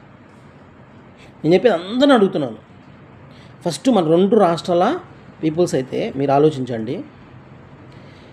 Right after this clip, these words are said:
కేటీఆర్ ఆడపిల్లల ఫోన్ నెంబర్లు ట్యాప్ చేసి అనుభవించలేదా? అసలు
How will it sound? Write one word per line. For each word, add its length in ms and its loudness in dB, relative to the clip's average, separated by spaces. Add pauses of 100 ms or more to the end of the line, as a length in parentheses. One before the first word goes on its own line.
(180)
కేటీఆర్ 500 2 (1700)
ఆడపిల్లల 800 2 (340)
ఫోన్ 260 4
నెంబర్లు 420 0
ట్యాప్ 280 -2
చేసి 360 -8 (1200)
అనుభవించలేదా? 720 2 (220)
అసలు 160 2